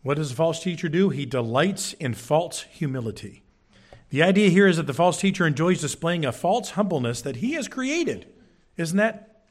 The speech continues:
convenient? I'm being humble because I'm living the way I'm choosing to. Oddly enough, these pretend teachers considered angel worship to be an act of humility since they weren't attempting to worship their most powerful God directly.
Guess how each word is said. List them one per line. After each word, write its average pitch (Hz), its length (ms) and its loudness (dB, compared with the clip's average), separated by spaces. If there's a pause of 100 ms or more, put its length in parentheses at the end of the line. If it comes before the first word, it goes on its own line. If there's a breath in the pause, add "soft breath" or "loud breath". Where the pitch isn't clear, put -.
(140)
convenient? 220 600 0 (760)
I'm 196 160 0
being 208 200 0
humble 175 240 0
because 131 280 -6
I'm 151 140 -4
living 165 240 -6
the 135 80 -4
way 131 160 -8
I'm 123 80 -10
choosing 120 320 -10
to. 98 180 -16 (3250)
Oddly 160 220 2
enough, 180 260 0
these 156 140 -4
pretend 160 400 -6
teachers 190 460 -2
considered 156 500 -2
angel 175 340 2
worship 170 360 -2
to 127 80 -12
be 143 140 -4
an 143 100 -2
act 160 320 -4
of 160 120 -2
humility 147 720 -2 (260 loud breath)
since 160 260 -2
they 147 140 0
weren't 170 280 2
attempting 196 440 2
to 151 80 0
worship 165 480 2
their 165 160 2
most 165 260 0
powerful 165 420 0
God 143 280 -2
directly. 170 580 -6